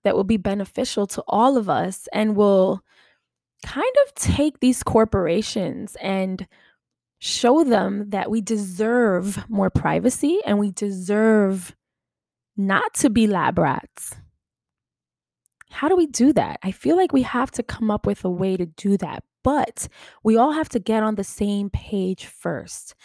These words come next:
It's going to be difficult, and I know that this is probably gonna be a situation that takes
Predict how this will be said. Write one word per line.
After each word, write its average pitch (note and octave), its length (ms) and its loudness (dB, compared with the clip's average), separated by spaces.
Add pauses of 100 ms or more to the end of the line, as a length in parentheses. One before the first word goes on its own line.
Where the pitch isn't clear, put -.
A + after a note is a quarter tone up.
(200)
It's - 160 -14
going C#4 240 4
to D#4+ 80 6
be C#4 160 8
difficult, F#3+ 640 -2
and G3 120 -6
I F#3 100 -4
know A3+ 320 4
that A3+ 160 -2
this C4+ 160 -8
is C#4+ 100 -8
probably A#3 440 -2
gonna G3 200 -6
be G#3 380 -2
a G#3 40 -4
situation - 840 -8
that - 180 -8
takes - 400 -12